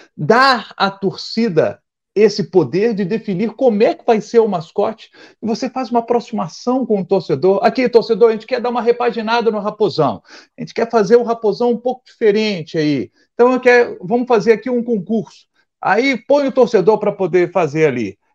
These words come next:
Aí você pega lá os dez raposões, é, melhores, escolhidos ali pela,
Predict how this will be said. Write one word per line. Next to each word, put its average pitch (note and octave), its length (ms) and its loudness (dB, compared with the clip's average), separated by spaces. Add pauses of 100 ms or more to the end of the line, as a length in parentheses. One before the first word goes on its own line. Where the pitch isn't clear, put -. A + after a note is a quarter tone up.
(120)
Aí C4 300 2
você A#3+ 140 0
pega A#3+ 280 4
lá A3+ 120 4
os F3+ 180 0
dez G#3 680 -2
raposões, F3+ 1040 -2 (220)
é, - 320 -2
melhores, F#3+ 880 0
escolhidos G#3 680 -2
ali D#3+ 260 -8
pela, A#2+ 360 -8